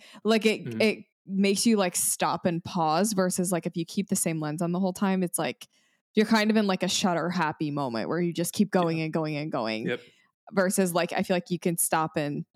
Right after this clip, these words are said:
Speaker 1: reevaluate things when you switch your
Speaker 2: Mm-hmm.
Speaker 1: lens.
Speaker 2: Yeah. Yeah, and then also, like, switching your lenses helps you think of, like, the different shots that you can get to tell a story, you know? So, like, you get, like, a wide angle of
Speaker 1: Mm-hmm.
Speaker 2: the thirty-five, and then you switch to the eighty-five, you get some detail shots, and then th-, that just kinda, like,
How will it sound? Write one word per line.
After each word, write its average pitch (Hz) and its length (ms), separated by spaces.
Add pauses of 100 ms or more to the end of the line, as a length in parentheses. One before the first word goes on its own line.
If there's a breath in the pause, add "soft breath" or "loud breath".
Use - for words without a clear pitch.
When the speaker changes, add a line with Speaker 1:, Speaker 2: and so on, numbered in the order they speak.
(180)
Speaker 1:
reevaluate 156 720
things - 240
when - 100
you 160 80
switch - 240
your 127 120
Speaker 2:
Mm-hmm. 92 240
Speaker 1:
lens. - 200 (400)
Speaker 2:
Yeah. 117 200 (500 loud breath)
Yeah, 123 160
and 117 160
then 120 260
also, 127 280
like, 104 140
switching 98 320
your 95 80
lenses 101 360
helps - 300
you 101 80
think 104 240
of, 101 80
like, 98 300
the - 80
different 107 360
shots - 460
that 110 180
you 107 80
can 107 160
get 104 380
to 107 100
tell 104 260
a 90 40
story, 104 460
you 107 120
know? 107 180 (260 loud breath)
So, - 120
like, 107 160
you 107 80
get, 110 140
like, 104 120
a 101 60
wide 101 240
angle 95 220
of - 60
Speaker 1:
Mm-hmm. - 0
Speaker 2:
the - 80
thirty-five, 110 680
and 107 80
then 101 60
you 98 60
switch - 260
to - 60
the 113 100
eighty-five, 107 340
you 98 60
get 101 120
some 104 160
detail 107 360
shots, - 420
and 113 120
then 101 120
th-, 104 160
that 113 240
just - 260
kinda, 110 180
like, 104 280